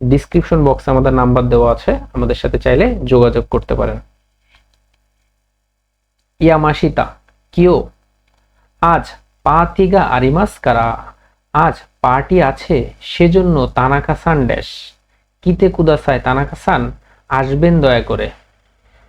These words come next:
তখন তানাকা বলছে, "আরিগাতো গোজাইমাস, অসংখ্য ধন্যবাদ।" তার মানে হচ্ছে বলতেছে আজকে পার্টি আছে, তো সেজন্য তানাকা-সানও আসবেন, কিন-, মানে আসবেন দয়া করে। তাহলে তানাকা-সান ও,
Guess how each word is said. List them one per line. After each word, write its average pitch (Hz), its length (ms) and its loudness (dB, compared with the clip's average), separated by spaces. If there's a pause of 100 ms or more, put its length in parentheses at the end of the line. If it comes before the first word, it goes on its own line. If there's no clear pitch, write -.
(160)
তখন 143 280 -2
তানাকা 139 340 0
বলছে, 147 280 0
"আরিগাতো 196 480 2
গোজাইমাস, 175 680 4 (340)
অসংখ্য 180 320 0
ধন্যবাদ।" 156 520 4 (640)
তার 135 120 -2
মানে 160 160 0
হচ্ছে 180 300 0
বলতেছে 139 380 0
আজকে 127 380 -4
পার্টি 135 420 0
আছে, 175 220 -2
তো 180 100 -2
সেজন্য 190 560 0 (380)
তানাকা-সানও 165 680 2
আসবেন, 185 440 2
কিন-, 151 240 -2 (260)
মানে 135 180 0
আসবেন 151 420 2
দয়া 131 200 4
করে। 117 260 -6 (200)
তাহলে 135 200 -2
তানাকা-সান 143 760 -2 (100)
ও, 165 420 4